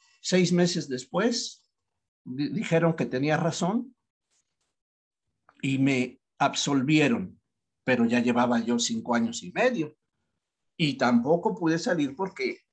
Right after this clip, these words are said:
me enfrenté al nuevo, al, al proceso federal. Pasaron otros tres años y tampoco me dieron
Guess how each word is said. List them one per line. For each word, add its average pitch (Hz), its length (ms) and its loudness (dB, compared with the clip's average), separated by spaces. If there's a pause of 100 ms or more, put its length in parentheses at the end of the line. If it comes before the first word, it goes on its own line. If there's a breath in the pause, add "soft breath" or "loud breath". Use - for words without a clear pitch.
(120)
me 127 220 2
enfrenté 120 680 2
al 127 160 0
nuevo, 120 520 -4
al, 113 280 -4
al 120 160 -6
proceso 117 840 -4
federal. 151 480 0 (640)
Pasaron 139 480 0
otros 185 320 -4
tres 170 300 -6
años 170 500 -2 (880)
y 120 100 -2
tampoco 127 480 -2
me 127 160 0
dieron 131 600 -2